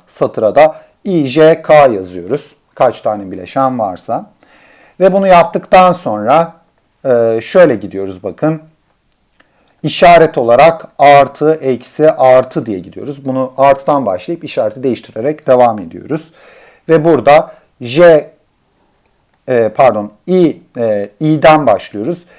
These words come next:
I'yi kapatıyoruz ve kalan şu kısmı determinant olarak yazıyoruz.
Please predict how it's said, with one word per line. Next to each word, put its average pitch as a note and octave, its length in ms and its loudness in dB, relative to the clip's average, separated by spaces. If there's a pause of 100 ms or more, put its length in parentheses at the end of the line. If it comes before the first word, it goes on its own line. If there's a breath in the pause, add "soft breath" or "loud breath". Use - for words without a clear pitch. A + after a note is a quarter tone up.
(320 soft breath)
I'yi E3+ 380 2
kapatıyoruz D#3 920 -2
ve D3 160 -4
kalan D#3+ 400 4
şu D#3 220 -12
kısmı C3+ 560 -4 (840)
determinant C#3+ 760 2
olarak B2+ 440 2
yazıyoruz. G#2+ 580 -8